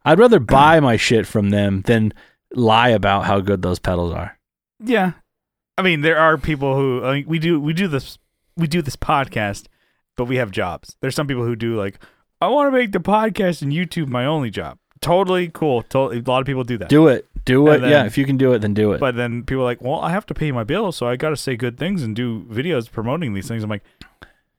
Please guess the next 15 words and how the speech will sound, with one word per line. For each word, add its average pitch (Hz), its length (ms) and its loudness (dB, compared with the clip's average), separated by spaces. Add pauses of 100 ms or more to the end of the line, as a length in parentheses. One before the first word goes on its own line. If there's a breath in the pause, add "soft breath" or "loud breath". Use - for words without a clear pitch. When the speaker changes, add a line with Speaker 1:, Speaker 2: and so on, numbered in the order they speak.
(180)
Speaker 2:
"You 190 140 -2
don't 180 260 -8
have 170 280 -4
to." 139 80 -6 (840)
You, 135 140 -4
Speaker 1:
Yeah. 107 180 -2
Speaker 2:
you 117 40 -8
don't 135 180 -6
have 175 260 -6
to, - 140 -20 (120)
'cause, 95 160 -14
you 107 80 -8
know, 127 160 -6
you 113 320 -18
can, 113 280 -8